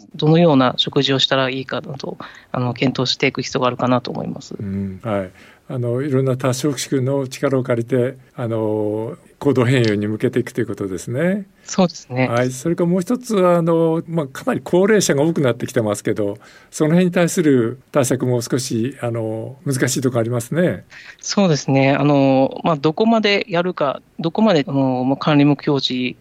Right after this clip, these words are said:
Speaker 1: を目指すかということになるかと思います。先ほど申し上げたように、薬物療法の導入に関しても、何歳までという設定はありませんが、えー、副作用だとかの等もありますので、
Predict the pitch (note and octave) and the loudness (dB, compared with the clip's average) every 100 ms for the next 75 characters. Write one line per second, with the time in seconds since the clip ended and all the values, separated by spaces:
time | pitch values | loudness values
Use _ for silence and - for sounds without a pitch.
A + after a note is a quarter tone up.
0 | - D3+ D3 D3+ C#3 D3+ - B2+ - C#3+ | -4 0 2 2 2 0 0 -4 -2 -4
1 | C#3 C#3 C3+ C3 B2+ C3 B2+ C3 - C3+ | -4 0 2 2 2 -2 2 0 0 -2
2 | - - - - - - - - F#3 F#3 | -2 -2 -4 -16 -20 -18 -14 0 4 6
3 | F#3 - F#3 E3+ C3+ B2+ B2+ B2 D3+ - | 6 4 2 2 2 2 0 -2 -4 -2
4 | E3 - F3 F3 D#3 C3 A#2+ A#2+ - - | -4 0 4 4 4 2 2 0 -2 -12
5 | - C#3+ C#3 C#3 C3+ C#3 C3+ B2+ - A#2+ | 0 4 6 6 6 4 2 2 0 0
6 | A#2 - _ - C#3+ F#3 G3+ D#3 C#3 C3 | 0 -4 _ 0 2 4 2 2 4 4
7 | B2+ B2 B2 B2 B2 A#2+ - - C#3+ - | 2 0 -2 0 -2 -4 -8 -6 -6 2
8 | D3+ C3+ C#3+ C#3+ - C#3 B2+ B2 A#2 - | 2 4 4 2 4 4 4 4 0 -6
9 | - - - - C#3 B2+ B2+ B2 - - | -20 -20 -20 -8 -4 -2 -2 -2 0 0
10 | G3 F#3 D3+ C3 B2 B2 B2+ - - D#3+ | 2 4 4 2 -4 -4 -4 -4 -2 2
11 | D#3 - D3+ C3 C3 C3+ C3+ - B2+ B2 | 2 4 4 4 6 4 2 0 -2 2
12 | B2 | 0